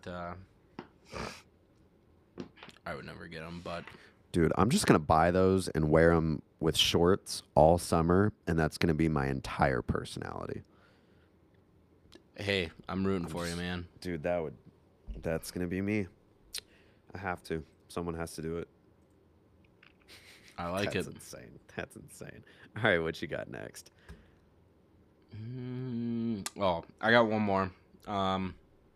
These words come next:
Speaker 1: the Air Jordan one High Palomino. Palomino.
Speaker 2: Palomino?
Speaker 1: Palomino. Palomino.
Speaker 2: Palomino. I
Speaker 1: So
Speaker 2: don't
Speaker 1: it is essentially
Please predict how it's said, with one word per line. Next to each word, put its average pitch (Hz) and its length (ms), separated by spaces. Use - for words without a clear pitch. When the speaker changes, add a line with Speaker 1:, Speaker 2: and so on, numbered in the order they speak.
Speaker 1:
the 104 960
Air 117 120
Jordan 113 320
one 110 120
High 104 720
Palomino. 113 1120
Palomino. 101 840
Speaker 2:
Palomino? 110 840
Speaker 1:
Palomino. 98 600
Palomino. 104 600
Speaker 2:
Palomino. 67 800
I 113 60
Speaker 1:
So 101 60
Speaker 2:
don't - 100
Speaker 1:
it 98 180
is 98 720
essentially 117 840